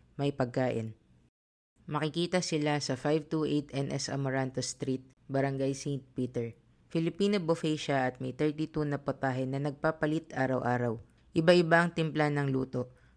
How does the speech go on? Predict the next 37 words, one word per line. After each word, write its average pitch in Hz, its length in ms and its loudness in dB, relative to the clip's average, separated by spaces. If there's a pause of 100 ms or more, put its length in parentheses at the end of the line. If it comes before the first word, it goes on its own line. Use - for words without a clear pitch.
May 143 160 0
mga 135 240 0
simple 170 400 0
lang, 151 320 0 (260)
pero 185 240 2
meron 202 380 2
ding 196 160 2
mga 175 240 0
ulam 156 320 0
na 151 80 -2
tumatak 143 480 -2
talaga 127 340 -2
sa 123 240 -2
akin. 113 240 -8 (400)
Gaya 151 320 8
nitong 147 320 2
vegetable 143 640 2
kare-kare, 131 560 2 (320)
bagay 175 320 2
na 185 140 2
bagay 151 340 4
sa - 160 -6
crispy 147 380 0
lechon 131 340 0
kawali 123 480 2
nila. 120 320 -4 (400)
Masarap 165 400 0
din 143 240 0
yung 127 160 -4
Bicol 143 320 -2
Express, - 720 -2 (160)
laing, 123 640 2 (320)
at 139 240 -2
yung 127 160 -2
bopis, 120 640 -2
walang 123 320 4
lansa. 117 560 0